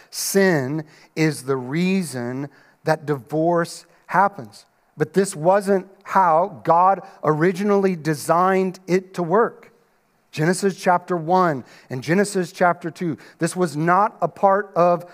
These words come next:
God's plan, but he's allowed divorce because of sin. So, is divorce possible? Yes, but it is not inevitable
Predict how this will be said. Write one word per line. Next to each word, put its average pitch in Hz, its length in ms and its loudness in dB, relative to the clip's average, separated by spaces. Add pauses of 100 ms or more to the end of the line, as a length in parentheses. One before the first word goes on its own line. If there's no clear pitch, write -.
(180)
God's 147 360 0
plan, 196 380 0 (200)
but 165 120 2
he's 175 240 0
allowed 175 600 4
divorce 170 460 2 (220)
because 190 680 0 (100)
of 165 460 2 (220)
sin. 147 500 -4 (260)
So, 185 300 0 (280)
is 160 180 -2
divorce 147 400 0
possible? 208 680 0 (380)
Yes, 196 600 0
but 185 200 0
it 180 100 -2
is 165 160 -2
not 208 260 2
inevitable 233 600 0